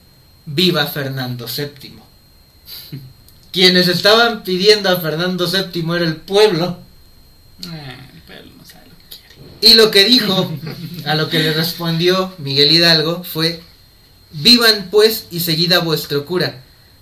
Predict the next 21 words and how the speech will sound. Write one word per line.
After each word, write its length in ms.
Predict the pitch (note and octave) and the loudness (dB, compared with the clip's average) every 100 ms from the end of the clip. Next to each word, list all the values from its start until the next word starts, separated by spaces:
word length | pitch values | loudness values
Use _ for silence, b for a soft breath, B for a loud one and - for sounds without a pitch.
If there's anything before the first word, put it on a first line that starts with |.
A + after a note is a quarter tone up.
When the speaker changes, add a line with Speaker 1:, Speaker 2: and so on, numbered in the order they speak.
| b - | b -6
Speaker 1:
que 140 | E3 | -4
siempre 380 | E3 F3 E3+ F#3 | -2 -2 -2 -4
se 180 | - E3 | 0 0
ha 80 | E3 | 2
desvelado 680 | F3 D3 C#3+ D3 D#3 D3 - | 0 0 0 0 0 -2 -4
por 180 | C3+ | -6
vuestra 320 | C3 B2+ - B2 | -6 -8 -8 -10
felicidad". 600 | B2 A2+ A2+ A#2 G#2 - - - - _ _ - - - - - b b b b b b - C4+ | -10 -12 -14 -16 -16 -18 -20 -20 -20 _ _ -12 -12 -14 -20 -20 b b b b b b -6 0
Básicamente 580 | C#4+ D#4 B3 C4+ C#4+ | 2 2 2 2 2
lo 140 | A#3+ G#3+ | 2 4
que 80 | A#3+ | 4
él 80 | |
dijo 160 | C#4 D4+ | 4 0
es: 120 | D#4 | -2
"Pues, 160 | A3 E3+ | -6 -6
si 120 | F#3 | -6
ustedes 360 | F#3 D#4 E4 C#4+ | -4 -2 0 2
lo 120 | A3+ | 2
quieren 280 | D4 D#4 D4 | 4 2 2
vitorear, 460 | A3 G#3+ A3 D4+ D4+ | 0 2 4 4 2
pues, 160 | A3+ | -2